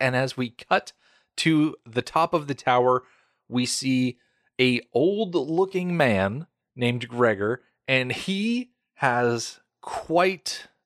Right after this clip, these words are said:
the look to him. He's got, I'm assuming that's a monocle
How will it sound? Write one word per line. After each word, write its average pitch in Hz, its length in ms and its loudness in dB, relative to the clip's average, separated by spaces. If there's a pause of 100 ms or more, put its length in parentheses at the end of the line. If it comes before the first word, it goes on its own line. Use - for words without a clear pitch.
the 139 180 2
look 127 360 4
to 92 140 -4
him. 76 340 -14 (160)
He's 120 260 -6
got, 120 580 2
I'm 107 200 -4
assuming 147 500 -2
that's 120 220 -2
a 95 60 2
monocle 170 840 2